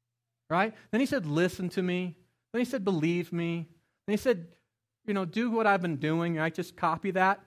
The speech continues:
right? Then he sent them out. "Okay, now, now teach others to do this," right? "Now build my church." Oftentimes, we, we will say that steps into ministry, these are not small things. If the apostles never took the step to follow, they never would have got the part of doing the big things, the building the church.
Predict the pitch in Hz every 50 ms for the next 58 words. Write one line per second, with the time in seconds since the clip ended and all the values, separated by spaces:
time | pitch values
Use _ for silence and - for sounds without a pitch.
0 | _ _ _ - 165 175 143 180 202 214 202 208 - - 175 151 131 - 147 143
1 | 139 135 160 170 - 185 175 170 165 156 - - - - 175 170 175 220 202 -
2 | 180 165 151 143 139 - 120 117 113 107 104 98 95 - - 135 143 170 170 190
3 | 196 185 147 151 135 127 113 110 107 - - 120 101 - _ _ _ _ _ _
4 | _ _ _ _ _ _ _ _ _ _ _ - 190 220 254 - 302 247 196 -
5 | 220 208 196 175 180 170 175 185 185 190 170 165 170 - - 220 208 170 156 -
6 | - _ _ _ _ - - 254 285 269 - - - - - 202 220 233 220 -
7 | 214 170 175 196 202 202 - - 151 143 143 214 214 214 196 185 190 196 - -
8 | - 185 175 156 156 - 180 175 147 113 110 - - - - - _ - 156 -
9 | 180 170 175 - 220 240 233 - 269 196 175 180 190 214 220 220 - - 214 -
10 | - 170 - - 196 190 - - 165 - - - 160 160 175 202 220 220 220 -
11 | - - - 165 160 170 190 196 196 180 180 170 151 165 156 151 - - - 160
12 | 143 131 117 117 143 151 147 143 131 120 123 143 131 - - - 117 113 110 -
13 | 123 117 135 139 135 135 127 120 - - - 117